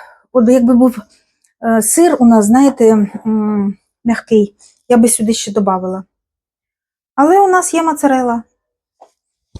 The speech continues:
Точно. Дивіться.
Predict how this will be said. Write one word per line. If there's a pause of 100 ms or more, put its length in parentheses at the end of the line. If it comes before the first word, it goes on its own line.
Точно. (1700)
Дивіться.